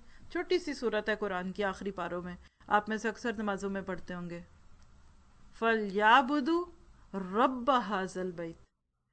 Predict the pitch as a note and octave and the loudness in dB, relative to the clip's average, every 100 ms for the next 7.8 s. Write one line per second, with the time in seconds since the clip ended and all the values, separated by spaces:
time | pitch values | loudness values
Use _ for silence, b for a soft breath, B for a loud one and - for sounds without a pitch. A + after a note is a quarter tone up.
0 | _ - - B3+ C4+ - - A3 G#3+ A3 | _ -12 0 2 0 -2 2 4 4 0
1 | C4 C#4+ C4+ B3+ G3+ G3 G3 A#3+ B3 - | -2 -2 -2 -2 2 2 2 0 -2 0
2 | A3+ B3 C4+ - A#3+ D#4 D#4+ C#4+ F#3+ G3+ | 2 2 0 -4 0 0 0 -4 -2 0
3 | G#3+ G#3+ C4 C#4+ G#3+ G#3 G#3 A3 F#3 - | 2 0 0 -2 0 0 -2 -4 -8 -8
4 | - - - - b b b b - G#3 | -20 -20 -20 -20 b b b b -10 -2
5 | C#4 F4+ G4 B3+ A#3+ A#3 A3+ - A3 A3 | 0 0 2 2 2 2 -2 2 2 2
6 | F#3+ G#3+ B3 B3+ D#4 E4 E4+ E4 B - | 4 6 6 6 2 2 0 -4 B -10
7 | G#3 F#3+ F3+ G#3 G#3 G3+ G3 | -6 -4 -2 -2 -2 -2 -4